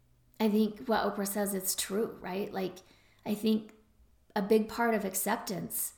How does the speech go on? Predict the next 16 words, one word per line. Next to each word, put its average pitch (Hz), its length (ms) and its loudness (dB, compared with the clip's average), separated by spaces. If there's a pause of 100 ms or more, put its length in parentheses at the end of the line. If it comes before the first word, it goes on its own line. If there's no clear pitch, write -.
(560)
is 202 260 4
just - 320 -2
giving 208 280 4
up 196 160 -4
the 185 60 0
hope - 480 -2
that 190 120 -6
it, - 300 -10
it 214 180 -8
could 226 180 0
have 220 140 0
been 185 160 0
any 180 220 -4
different, - 580 -8 (560)
and 208 140 4
instead 202 720 4